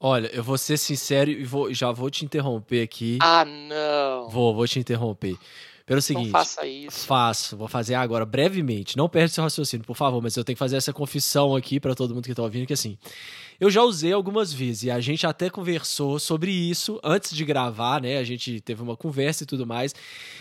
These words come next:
Speaker 1: E aí, é, é aquela coisa, eu comecei a usar, preocupado com a segurança e tudo mais.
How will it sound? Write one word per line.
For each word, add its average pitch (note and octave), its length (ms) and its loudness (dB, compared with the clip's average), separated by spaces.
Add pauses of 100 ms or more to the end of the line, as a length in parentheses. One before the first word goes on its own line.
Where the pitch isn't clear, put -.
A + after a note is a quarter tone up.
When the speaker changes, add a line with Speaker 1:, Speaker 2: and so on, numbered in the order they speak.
(140)
Speaker 1:
E F3+ 140 8
aí, F3 640 6
é, C3 680 2 (140)
é E3 80 6
aquela G3+ 320 4
coisa, B2 300 0
eu B2 60 -6
comecei F#3+ 360 2
a F3+ 60 4
usar, E3 320 6
preocupado D3 480 0
com D#3+ 60 -4
a C#3 40 -2
segurança C#3+ 580 -2
e C#3 40 -6
tudo B2+ 240 -4
mais. B2 420 -4